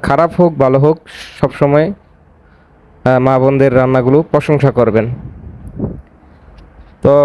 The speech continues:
প্রবাস লাইফে এসে অনেক কিছুই শিখতেছি, অনেক বাস্তবতাটাই বুঝতেছি। যারা বাস্তবতা শিখতে চান, বাস্তবতা বুঝতে চান, তারাই প্রবাসে আসতে পারেন।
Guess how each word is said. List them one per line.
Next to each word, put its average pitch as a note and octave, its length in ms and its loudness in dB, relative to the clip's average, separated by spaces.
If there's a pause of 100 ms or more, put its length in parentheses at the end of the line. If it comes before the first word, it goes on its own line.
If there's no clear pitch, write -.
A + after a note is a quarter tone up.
(120)
প্রবাস G#3 260 2 (100)
লাইফে F#3 280 4
এসে F3+ 240 2 (500)
অনেক F#3+ 240 2 (100)
কিছুই F#3+ 340 2
শিখতেছি, C#3+ 500 -2 (840)
অনেক E3+ 280 2 (260)
বাস্তবতাটাই D3+ 680 0
বুঝতেছি। B2+ 480 -4 (800)
যারা D3+ 300 2 (320)
বাস্তবতা G3+ 560 2 (260)
শিখতে E3 380 -2
চান, F3+ 220 0 (680)
বাস্তবতা F#3 500 0 (180)
বুঝতে D3+ 280 0
চান, D3+ 160 2 (880)
তারাই E3+ 320 2
প্রবাসে D#3 420 0
আসতে C3+ 220 -4
পারেন। A#2+ 260 -2